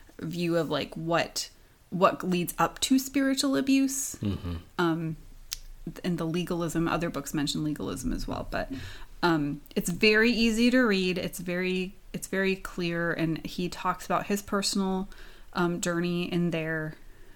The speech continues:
Speaker 1: Um, so,
Speaker 2: And he's
Speaker 1: yeah.
Speaker 2: had a variety of experiences, so it touches
Speaker 1: Yes.
Speaker 2: on a lot of different, a lot of different experiences, and it's not terribly long either. We're
Speaker 1: Yes.
Speaker 2: not talking about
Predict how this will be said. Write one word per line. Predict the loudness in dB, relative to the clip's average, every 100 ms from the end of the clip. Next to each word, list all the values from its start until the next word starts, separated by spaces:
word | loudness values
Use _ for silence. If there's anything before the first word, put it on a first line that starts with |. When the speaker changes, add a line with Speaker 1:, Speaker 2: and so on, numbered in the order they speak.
| -8
Speaker 1:
Um, | -4 -2 0 -2 -6 -18 -18 -12
so, | -6 -4 -4 -6 -16 -18 -8
Speaker 2:
And | -4 2
he's | 4 8
Speaker 1:
yeah. |
Speaker 2:
had | 6
a |
variety | 6 2 4 6 6 4 2 -2
of | -4
experiences, | -6 -4 -2 -2 -4 -6 -6 -4
so | 0 0
it | 0
touches | 0 0 0 0
Speaker 1:
Yes. |
Speaker 2:
on | 2
a |
lot | 2 2 2 2
of | 0 -2
different, | -4 -2 -4 -6 -10 -18 -18 -18 -4
a | 2
lot | 6 6
of | 6
different | 2 -2 -4
experiences, | -6 -6 -4 -4 -6 -6 -6 -8 -10 -16 -16 -2
and | 2 2 2
it's | 0 4
not | 8 8 6 -2 -6
terribly | 4 6 6 4
long | 0 0 -2 -6 -10 -6
either. | -4 -4 -4 -2
We're | 0
Speaker 1:
Yes. |
Speaker 2:
not | 0 0
talking | 0 0 0 -2
about | 0 2 0 -4